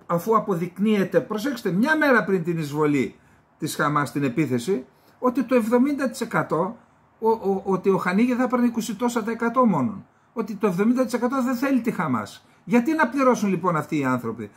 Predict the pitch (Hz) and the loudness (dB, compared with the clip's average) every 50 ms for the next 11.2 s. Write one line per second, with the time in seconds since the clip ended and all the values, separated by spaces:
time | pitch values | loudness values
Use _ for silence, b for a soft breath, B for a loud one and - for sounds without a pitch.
0 | B B B B 202 185 220 196 226 233 214 208 208 208 202 196 185 - 185 175 | B B B B -2 0 2 4 6 6 8 8 6 6 6 4 0 -2 -2 -2
1 | 175 175 170 143 123 117 - 101 - - - _ _ _ _ _ _ _ _ _ | 0 0 0 0 -2 -4 -8 -14 -20 -20 -20 _ _ _ _ _ _ _ _ _
2 | _ _ _ _ _ _ _ _ _ _ _ _ - - - - - - - - | _ _ _ _ _ _ _ _ _ _ _ _ -20 -20 -20 -20 -20 -20 -20 -20
3 | - - - - - - - - - - - 135 156 151 - - 226 214 190 165 | -20 -20 -20 -20 -20 -20 -20 -20 -20 -10 -4 -2 -2 0 2 4 4 6 6 6
4 | 139 127 117 131 - - b b b b - 208 208 247 247 247 247 233 214 208 | 4 4 2 0 -2 -6 b b b b -8 -6 -2 0 2 2 4 4 4 4
5 | 202 185 190 175 165 170 175 160 - - 139 135 127 120 - 123 117 113 - 104 | 4 4 2 0 0 -2 -2 -4 -2 -2 0 0 0 0 0 -2 -2 -2 -4 -8
6 | 107 123 135 - - - _ _ _ _ _ _ _ _ _ _ _ _ _ _ | -8 -8 -8 -10 -14 -20 _ _ _ _ _ _ _ _ _ _ _ _ _ _
7 | - 262 262 262 262 247 247 262 247 247 247 247 247 262 262 247 240 233 247 254 | -6 -2 0 2 2 2 4 4 4 4 4 2 2 2 2 2 2 2 2 2
8 | 254 240 233 - 233 226 - - - 214 - _ _ _ - - - 220 190 196 | 2 2 2 0 -2 -2 -4 -16 -20 -20 -20 _ _ _ -12 -8 -6 -2 0 0
9 | 190 - - 143 143 165 196 214 226 226 226 240 226 196 226 240 220 214 208 202 | 0 0 -2 -2 0 0 0 2 0 0 0 0 0 2 2 2 4 2 2 0
10 | 180 165 165 - - - 214 202 254 247 - 240 214 190 185 170 160 156 156 170 | 0 -2 -2 -6 -10 -6 -2 0 0 2 4 4 4 4 4 4 4 6 6 4
11 | 196 233 254 - | 4 2 -2 -6